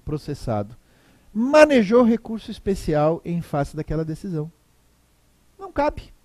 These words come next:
Não cabe. É decisão interlocutória. Quer dizer, ela não pôs fim ao processo, ela começou o processo. Não cabe recurso especial. Querem ver um outro caso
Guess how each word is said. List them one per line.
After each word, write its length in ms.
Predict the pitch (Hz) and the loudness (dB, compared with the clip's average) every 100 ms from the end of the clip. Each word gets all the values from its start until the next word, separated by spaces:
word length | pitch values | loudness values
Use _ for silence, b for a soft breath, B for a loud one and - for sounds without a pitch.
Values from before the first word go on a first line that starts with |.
| _ _ _ _ _ _ _ _ | _ _ _ _ _ _ _ _
Não 140 | - 370 | -20 -6
cabe. 300 | - 311 - - _ _ _ _ - | -4 -4 -10 -20 _ _ _ _ -10
É 60 | |
decisão 340 | 294 - 240 262 | -6 -4 0 0
interlocutória. 920 | 247 240 233 214 240 285 220 120 107 - _ _ _ _ _ - | 2 0 0 -2 4 6 6 4 -2 -14 _ _ _ _ _ -12
Quer 80 | |
dizer, 280 | 214 185 196 | -2 2 2
ela 180 | 160 190 | 4 2
não 160 | 233 269 | 4 0
pôs 340 | - 285 - | -2 -2 -2
fim 280 | - 294 339 | -8 -8 -4
ao 100 | 262 | -2
processo, 680 | 196 175 - 233 233 - 104 b b b | -2 -4 -4 -4 -4 -10 -16 b b b
ela 200 | 240 262 | -2 -2
começou 720 | 294 302 262 - - 285 320 | -2 -4 -4 -4 -4 0 0
o 40 | |
processo. 680 | 240 151 - 117 101 - 78 - _ _ | -2 -8 -6 -6 -6 -10 -20 -20 _ _
Não 140 | 330 320 | -16 -6
cabe 280 | 170 196 | -2 -2
recurso 260 | 196 185 180 | -4 -8 -14
especial. 420 | - 156 - 101 - _ _ _ _ _ _ _ _ _ _ _ - | -14 -14 -12 -14 -16 _ _ _ _ _ _ _ _ _ _ _ 0
Querem 260 | - 240 208 | 4 4 4
ver 180 | 226 | 2
um 100 | 233 | 2
outro 260 | 233 254 202 | 0 -2 -4
caso 400 | - 220 220 202 | 2 6 6 4